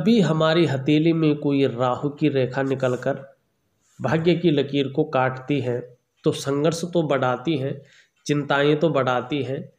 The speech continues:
लेकिन धन के भाव में भी अभाव की स्थिति पैदा करते हैं, खर्च ज़्यादा करते हैं और कई बार देखा गया है कि कदम कदम पर व्यक्ति को मुश्किलों का सामना भी करना पड़ता है।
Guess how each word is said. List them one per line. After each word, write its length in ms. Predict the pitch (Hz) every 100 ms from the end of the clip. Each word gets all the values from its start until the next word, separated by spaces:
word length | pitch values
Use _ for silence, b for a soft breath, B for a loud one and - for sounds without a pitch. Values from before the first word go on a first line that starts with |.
| b b b
लेकिन 560 | 139 156 185 185 240 226 139
धन 240 | 123 156 214 220 226 208
के 200 | - 202 190
भाव 420 | 131 127 170 180
में 140 | 165
भी 140 | 180 208 208
अभाव 360 | 147 131 151 170
की 180 | 170 202 -
स्थिति 320 | - 147 139
पैदा 320 | 143 131 131
करते 340 | 131 123 - 123
हैं, 120 | - _ _ _ - -
खर्च 280 | 160 165 165
ज़्यादा 340 | 139 131 156
करते 380 | 156 165 165 160
हैं 160 | 151 190 B B B
और 180 | 180 175
कई 220 | 160 175 202
बार 300 | 185 170 147
देखा 320 | 135 131 131
गया 280 | 135 135 127
है 180 | 120 156 - B B -
कि 60 | 175
कदम 300 | 170 160 190 180
कदम 340 | 160 156 156
पर 200 | 151 190
व्यक्ति 340 | 170 156 156 -
को 160 | 190 185
मुश्किलों 560 | 160 151 - 139 139
का 120 | 135 156
सामना 420 | - 131 131 131
भी 120 | 139 160
करना 320 | 143 127 113
पड़ता 340 | 104 113 -
है। 160 | 117 -